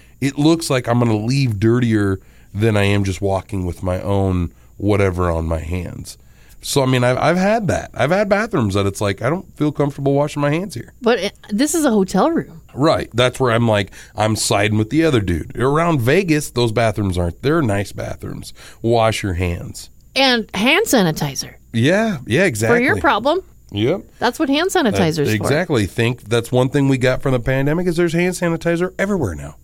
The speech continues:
Speaker 1: Everywhere. I don't know, man. It's pretty gross, but, uh,
Speaker 2: You wash your hands.
Speaker 1: Yeah, it's, yeah.
Speaker 2: You're putting your hands in an area nobody else wants to be around,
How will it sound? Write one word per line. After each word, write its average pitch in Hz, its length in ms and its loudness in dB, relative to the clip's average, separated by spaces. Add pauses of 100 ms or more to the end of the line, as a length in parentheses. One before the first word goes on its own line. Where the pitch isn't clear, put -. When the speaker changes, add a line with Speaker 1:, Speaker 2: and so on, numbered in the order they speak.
(140)
Speaker 1:
Everywhere. 185 480 0 (380)
I 147 240 2
don't 190 160 0
know, 185 180 0
man. 147 420 0
It's 117 200 -2
pretty 147 240 0
gross, 127 560 2
but, 104 440 0
uh, 95 380 0 (480)
Speaker 2:
You 247 220 0
wash 330 340 4
your 339 120 4
hands. 277 520 0
Speaker 1:
Yeah, 95 360 2
it's, - 260 -10
yeah. 80 300 -8 (500)
Speaker 2:
You're 262 420 2
putting 320 380 2
your 240 140 2
hands 262 440 -2
in 220 80 2
an 208 140 0
area 247 480 4
nobody 220 320 6
else 262 180 0
wants 208 220 2
to 214 40 0
be 214 140 4
around, 185 720 2